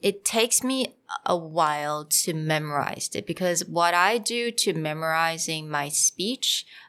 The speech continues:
I will actually have to go and memorize it in every, I would say, at least I would spend two hours a day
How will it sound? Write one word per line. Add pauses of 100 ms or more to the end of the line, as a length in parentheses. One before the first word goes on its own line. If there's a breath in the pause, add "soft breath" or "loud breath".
I
will
actually
have
to
go
and
memorize
it
in
every,
I
would
say, (140)
at
least
I
would
spend
two
hours (100)
a
day